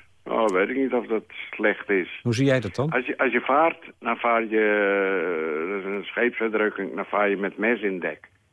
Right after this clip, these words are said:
Speaker 2: Ja.
Speaker 1: Ja, eh, snoeihard en, eh, ander moet zich aan zijn regels houden.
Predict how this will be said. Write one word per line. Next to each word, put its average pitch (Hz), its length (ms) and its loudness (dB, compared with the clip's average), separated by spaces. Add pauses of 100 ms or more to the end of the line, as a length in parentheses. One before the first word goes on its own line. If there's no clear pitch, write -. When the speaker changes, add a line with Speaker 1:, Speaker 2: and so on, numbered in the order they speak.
(200)
Speaker 2:
Ja. 104 240 -4 (1160)
Speaker 1:
Ja, 143 140 0
eh, 101 640 0
snoeihard 117 760 0
en, 101 480 -8
eh, 101 500 -4
ander 117 200 2
moet 107 180 0
zich 110 120 2
aan 98 180 2
zijn 95 180 -2
regels 107 380 0
houden. 95 400 0